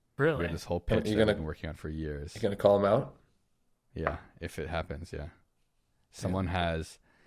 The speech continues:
Speaker 2: like, we have, we have material. We have pitch material.
Speaker 3: Yeah.
Speaker 2: We have, like, slideshows. We have thumbnails. We have titles, concepts,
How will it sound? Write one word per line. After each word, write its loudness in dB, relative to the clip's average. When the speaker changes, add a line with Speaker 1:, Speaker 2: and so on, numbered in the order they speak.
Speaker 2:
like, 0
we 4
have, 6
we 6
have 6
material. -4
We 0
have -2
pitch 0
material. 0
Speaker 3:
Yeah. -6
Speaker 2:
We -2
have, 0
like, -4
slideshows. -2
We -4
have -8
thumbnails. -2
We -6
have -8
titles, -4
concepts, -6